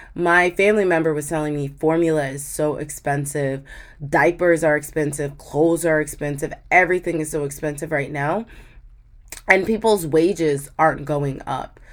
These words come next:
So it's like, how are we going to, how are we gonna navigate these increased costs without our wages increasing, right? So that's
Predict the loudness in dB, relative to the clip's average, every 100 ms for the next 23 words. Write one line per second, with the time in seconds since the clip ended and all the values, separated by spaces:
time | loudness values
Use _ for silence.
0 | -20 -18 -2 4 4 4 2 0 4 6
1 | 6 4 0 -2 -2 0 0 -2 -12 -20
2 | -20 -6 2 4 4 2 0 -2 -6 -4
3 | -2 0 -2 -2 -4 -6 -10 -18 -20 -20
4 | -20 -20 -20 -20 -16 2 6 6 6 2
5 | 0 0 2 2 2 2 2 0 -2 -2
6 | -6 -2 -4 -4 -4 -4 -6 -14 -6 0
7 | 2 2 -4 -10 -14 -18 -20 -14 0 2
8 | 8 10 10 6 0 4 6 6 2 0
9 | 0 -4 -4 -6 -8 -8 -10 -10 -12 -6
10 | -2 -2 -2 -12 -20 -8 -2 8 8 8
11 | 4 -10